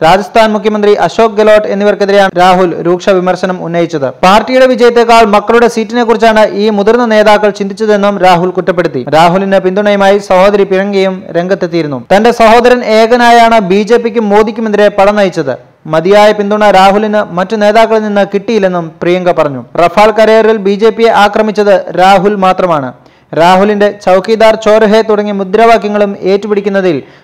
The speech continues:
മറ്റു നേതാക്കൾ പരാജയപ്പെട്ടെന്നും പ്രിയങ്ക ചൂണ്ടിക്കാട്ടി. ലോക്സഭയിലേറ്റ തിരിച്ചടിയെക്കുറിച്ച് അവലോകനം നടത്താൻ ചേർന്ന കോൺഗ്രസ് വർക്കിംഗ് കമ്മിറ്റിയിലാണ് രാഹുൽ മുതിർന്ന നേതാക്കൾക്കെതിരെ വിമർശനം ഉന്നയിച്ചത്.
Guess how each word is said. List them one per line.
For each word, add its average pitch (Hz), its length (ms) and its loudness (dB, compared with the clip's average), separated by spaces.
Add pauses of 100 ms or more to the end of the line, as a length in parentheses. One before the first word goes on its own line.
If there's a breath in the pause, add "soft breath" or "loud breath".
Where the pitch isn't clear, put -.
(100)
മറ്റു 175 280 -2
നേതാക്കൾ 196 480 0
പരാജയപ്പെട്ടെന്നും 185 1000 -2
പ്രിയങ്ക 180 360 0
ചൂണ്ടിക്കാട്ടി. 170 720 -2
ലോക്സഭയിലേറ്റ 247 640 2
തിരിച്ചടിയെക്കുറിച്ച് 233 800 0
അവലോകനം 233 640 2
നടത്താൻ 226 340 0
ചേർന്ന 214 240 0
കോൺഗ്രസ് 226 420 0
വർക്കിംഗ് 240 320 0
കമ്മിറ്റിയിലാണ് 233 720 0
രാഹുൽ 202 320 2
മുതിർന്ന 214 340 0
നേതാക്കൾക്കെതിരെ 202 840 0
വിമർശനം 190 520 -4
ഉന്നയിച്ചത്. 165 480 -4